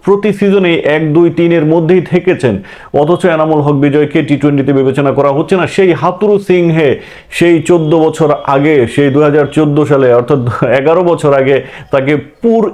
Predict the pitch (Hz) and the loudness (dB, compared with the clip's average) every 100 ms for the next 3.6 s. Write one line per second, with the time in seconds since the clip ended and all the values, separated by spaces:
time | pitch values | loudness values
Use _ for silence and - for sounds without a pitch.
0 | 170 170 175 160 151 160 151 147 117 147 | -4 -2 0 0 0 0 0 0 0 0
1 | 156 135 143 - 151 143 139 131 165 156 | 0 0 0 0 0 0 0 0 0 0
2 | - - - 127 226 220 226 220 185 170 | -4 -8 -2 0 0 -2 -4 -2 0 0
3 | 165 170 165 - - | 2 2 0 -4 -12